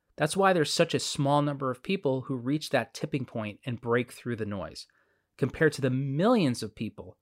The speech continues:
who post content for a few weeks and then give up when they fail to become internet famous overnight. The commitment required to build an audience on social media shares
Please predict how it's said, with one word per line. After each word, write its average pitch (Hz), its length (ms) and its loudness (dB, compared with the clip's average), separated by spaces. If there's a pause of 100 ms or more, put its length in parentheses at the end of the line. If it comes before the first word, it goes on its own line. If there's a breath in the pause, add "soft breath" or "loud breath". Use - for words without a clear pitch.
who 139 100 -4
post 139 300 0
content 185 480 2
for 113 140 -2
a 95 40 -6
few 214 240 -4
weeks 156 320 0 (320)
and 107 100 -6
then 98 180 -4
give 135 220 4
up 127 200 2
when 110 100 -4
they 104 100 -6
fail 117 380 -2
to - 100 -14
become 107 400 -2 (240)
internet 139 380 4
famous 101 500 -6
overnight. 87 520 -8 (680)
The 135 80 4
commitment 180 640 0
required 156 560 2
to - 60 -6
build 127 260 0
an 120 80 -4
audience 127 420 -2
on 110 160 -4
social 117 340 -4
media 113 360 -2
shares 110 320 -4